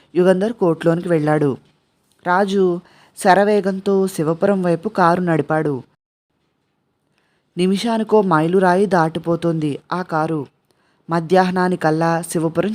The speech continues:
చేరుకున్నాడు. హోటల్కి వెళ్ళి భోంచేసి అక్కడి నుంచి ఆసుపత్రికి బయలుదేరాడు. కాజువాలిటీ డిపార్ట్‌మెంట్ దగ్గరే డాక్టర్ ఎదురై, "ఓహో, తమరా? యుగంధర్ గారి అసిస్టెంట్ కదూ?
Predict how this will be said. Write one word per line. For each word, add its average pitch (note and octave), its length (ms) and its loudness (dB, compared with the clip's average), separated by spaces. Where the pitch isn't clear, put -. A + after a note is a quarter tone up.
చేరుకున్నాడు. D#3 680 -4
హోటల్కి G3+ 380 -2
వెళ్ళి D#3+ 340 2
భోంచేసి D#3 840 -2
అక్కడి F#3+ 280 -2
నుంచి E3+ 320 -2
ఆసుపత్రికి F3 640 -2
బయలుదేరాడు. D#3+ 720 2
కాజువాలిటీ F#3+ 680 0
డిపార్ట్‌మెంట్ F3 600 -2
దగ్గరే D#3 480 0
డాక్టర్ D#3+ 380 -2
ఎదురై, D#3 480 0
"ఓహో, F#3 440 -2
తమరా? F3+ 580 -2
యుగంధర్ G3 420 0
గారి G#3 280 2
అసిస్టెంట్ F3+ 600 -4
కదూ? G#3 380 2